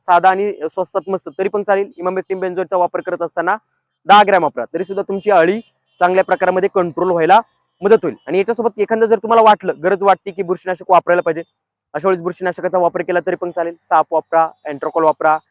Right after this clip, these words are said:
किंवा बाविस्टिन वापरा किंवा रोको वापरा, कोणतंही वापरू शकता. पण जर वातावरण जर स्वच्छ असेल, तर तुम्हाला बुरशीनाशक वापरण्याची गरज त्यामध्ये पडणार नाही आणि विनाकारणचा खर्च या ठिकाणी तुम्ही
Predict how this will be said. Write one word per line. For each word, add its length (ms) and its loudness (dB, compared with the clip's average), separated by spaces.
किंवा 100 0
बाविस्टिन 420 0
वापरा 220 -2
किंवा 200 2
रोको 200 2
वापरा, 280 -2
कोणतंही 300 -2
वापरू 280 0
शकता. 320 -2
पण 140 0
जर 140 6
वातावरण 480 4
जर 100 4
स्वच्छ 340 0
असेल, 220 2
तर 80 4
तुम्हाला 260 4
बुरशीनाशक 600 -2
वापरण्याची 420 0
गरज 220 0
त्यामध्ये 300 -4
पडणार 240 0
नाही 140 -8
आणि 140 -6
विनाकारणचा 480 -6
खर्च 220 -12
या 80 -2
ठिकाणी 260 -8
तुम्ही 260 -6